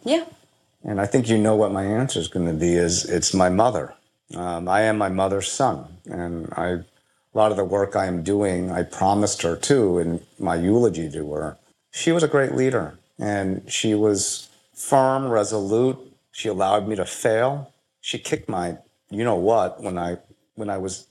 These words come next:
Speaker 2: not good to other people. When I had success at the expense of other people, my mother was very, very tough on me. Um, and she was generous, but she was also, like, relentless,
Speaker 1: Mm.
Speaker 2: right? What my mother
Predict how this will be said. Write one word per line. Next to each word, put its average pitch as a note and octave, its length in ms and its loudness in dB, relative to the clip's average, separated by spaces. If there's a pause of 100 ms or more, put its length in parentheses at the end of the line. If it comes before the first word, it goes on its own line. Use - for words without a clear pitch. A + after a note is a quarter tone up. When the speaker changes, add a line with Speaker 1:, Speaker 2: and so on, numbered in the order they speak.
Speaker 2:
not A#2+ 420 -4
good A2+ 220 0
to - 120 -6
other F#2 220 0
people. - 560 -6
When - 160 -2
I F#2 180 0
had A2 200 0
success - 560 0
at F#2 140 -8
the G2+ 80 -4
expense - 640 0
of A#2 100 0
other A2+ 180 0
people, D#3+ 600 -2 (420)
my A2+ 120 -2
mother G#2+ 280 2
was F2+ 220 -6 (440)
very, G2+ 800 0
very F#2 400 -4 (120)
tough E2+ 260 -4
on D#2 180 -12
me. F2+ 240 -14 (220)
Um, G2 500 -6 (260)
and C3+ 120 -6
she - 100 -4
was E3 180 -4
generous, - 800 -4
but A#2 140 -2
she - 160 2
was C#3 100 4
also, C3+ 300 0
like, F#2 260 -2 (180)
relentless, - 1080 -10 (280)
Speaker 1:
Mm. F#3+ 260 -16 (440)
Speaker 2:
right? A#2+ 340 -6
What - 220 -6
my F#2+ 120 -2
mother F2+ 360 -4